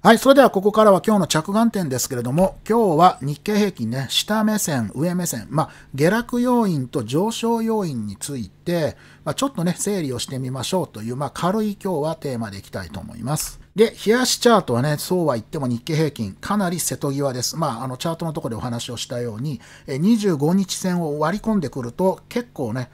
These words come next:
節目なくなるので、あの、移動平均線ベースって話ですけど、まあ、ちょっとね、あの、心配な形になりますよということ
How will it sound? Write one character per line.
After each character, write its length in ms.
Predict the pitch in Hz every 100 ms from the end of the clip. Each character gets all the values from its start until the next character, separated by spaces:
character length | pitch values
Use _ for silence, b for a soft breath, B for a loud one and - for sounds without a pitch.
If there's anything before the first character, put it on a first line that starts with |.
| b
節 240 | - 160
目 140 | 180 113
な 120 | 113
く 80 | 147
な 140 | 147
る 80 | 135
の 160 | 101 95
で、 180 | 139
あ 140 | - 110
の、 160 | 113 -
移 180 | - 156
動 160 | 175
平 160 | 160 170
均 200 | 156 170
線 200 | 160 151
ベ 140 | 151
ー 20 | 131
ス 140 | 151
っ 20 |
て 160 | 143 98
話 240 | 92 104
で 80 | 82
す 100 | -
け 80 | 82
ど、 140 | 80 -
ま 60 | 185
あ、 20 |
ち 80 | -
ょ 20 |
っ 40 | 240
と 120 | 139
ね、 160 | 135 - B B -
あ 100 | 131
の、 60 |
心 180 | 123 147
配 140 | 139
な 80 | 135
形 240 | 131 131 196
に 100 | 113
な 100 | 117
り 120 | 120
ま 100 | 113
す 160 | -
よ 100 | 127
と 160 | 147 117
い 60 | 104
う 60 |
こ 120 | 107
と 160 | 117 98